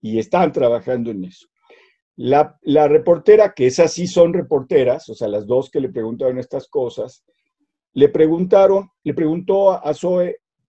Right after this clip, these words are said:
"¿Cuáles son los hospitales en donde hay desabasto de medicinas?". Es algo muy concreto.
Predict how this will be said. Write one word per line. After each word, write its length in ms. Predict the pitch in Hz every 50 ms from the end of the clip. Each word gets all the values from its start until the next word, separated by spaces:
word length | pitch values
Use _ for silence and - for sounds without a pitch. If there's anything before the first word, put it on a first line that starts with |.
| _ _ _ _ _ _ _ _ _
"¿Cuáles 380 | - 202 214 226 240 240 - -
son 320 | - 220 220 226 226 220
los 220 | 208 208 185 -
hospitales 1080 | 156 139 127 - _ _ - 143 131 - - 180 160 156 151 151 147 147 156 - - -
en 220 | - 131 120 123 120
donde 340 | 131 135 139 135 135 143 151
hay 120 | 156 160
desabasto 840 | 156 170 160 - - 139 135 127 147 147 151 147 - _ - 160 151
de 120 | 143 143
medicinas?". 800 | 131 131 135 135 135 131 - - 180 170 160 160 151 131 - - _ _ _ _ _ -
Es 120 | 147 233
algo 180 | 247 254 262 208
muy 200 | 180 185 214 185
concreto. 680 | - 196 165 143 - 175 170 180 156 - - - -